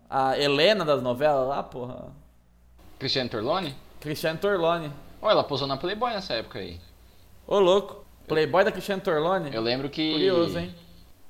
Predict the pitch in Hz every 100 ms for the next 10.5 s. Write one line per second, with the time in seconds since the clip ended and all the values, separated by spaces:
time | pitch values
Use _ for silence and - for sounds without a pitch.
0 | - - - 113 131 123 143 139 117 127
1 | 127 110 98 117 113 98 85 104 104 120
2 | 113 120 113 104 95 90 101 - - _
3 | - - 104 127 135 - 92 110 123 101
4 | 120 104 104 104 101 101 104 98 92 90
5 | 90 87 - 95 92 104 101 104 104 107
6 | 101 95 95 101 110 110 101 113 - -
7 | - - - 120 107 104 110 101 107 98
8 | 90 113 123 - - - 139 131 127 107
9 | 90 90 - - - - 117 123 123 120
10 | 117 107 95 90 80